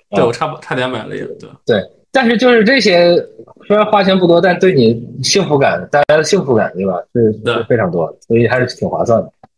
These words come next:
Speaker 1: <laughs> 对，因为我觉得对你来说还是挺，挺好的，因为你
Speaker 2: <laughs> 对。
Speaker 1: 对，对，这种电-，电器对你来的满足感太强了。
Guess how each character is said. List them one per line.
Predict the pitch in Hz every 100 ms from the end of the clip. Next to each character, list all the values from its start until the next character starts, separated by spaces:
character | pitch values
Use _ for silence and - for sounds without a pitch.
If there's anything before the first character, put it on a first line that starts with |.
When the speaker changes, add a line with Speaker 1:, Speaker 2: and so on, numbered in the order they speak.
| - -
Speaker 1:
<laughs> | 147 147 143 147 - - _
对， | 131
因 | 143
为 |
我 | 147 123
觉 | 117
得 | 131
对 | 135
你 | 156
来 | 107 113
说 | 117
还 | 104
是 | 110 117 -
挺， | - 117
挺 | 120
好 | 117 107
的， | 110
因 |
为 | 143
你 | 123 113
Speaker 2:
<laughs> | 117 -
对。 | 123 123 - -
Speaker 1:
对， | 151
对， | 147 147
这 | 147 190
种 | 180 135
电-， | 190 160
电 | 147 170
器 | 165 175
对 | 160 156
你 | 120
来 | 113 117
的 | 135 127 -
满 | 123 117
足 |
感 | 135
太 | 113 139
强 | 123
了。 | 104